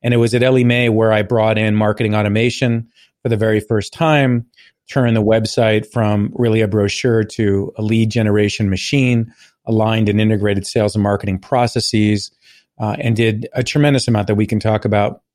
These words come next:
maybe today or another time. But the point is that when I joined Ellie Mae,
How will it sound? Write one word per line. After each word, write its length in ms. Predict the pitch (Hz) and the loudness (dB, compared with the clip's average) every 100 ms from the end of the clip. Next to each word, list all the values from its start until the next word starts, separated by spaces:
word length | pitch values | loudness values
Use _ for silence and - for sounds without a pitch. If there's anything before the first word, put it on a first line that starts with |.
| _ | _
maybe 300 | 117 113 107 | -2 0 0
today 260 | - 107 104 | 0 0 2
or 80 | 101 | 2
another 280 | 104 104 | 0 0
time. 360 | - 170 151 110 | -2 0 2 2
But 140 | 110 | 0
the 80 | 117 | -2
point 340 | - 190 208 147 | -4 0 2 2
is 360 | 113 107 - _ - - - _ - | 2 0 -4 _ -20 -20 -20 _ -2
that 400 | 127 123 - _ _ _ - | 0 0 -2 _ _ _ -8
when 240 | 117 127 | -2 0
I 140 | 156 202 | 2 2
joined 300 | 156 147 131 | 2 2 4
Ellie 220 | 123 117 | 2 2
Mae, 440 | 113 117 107 101 | 2 2 0 -2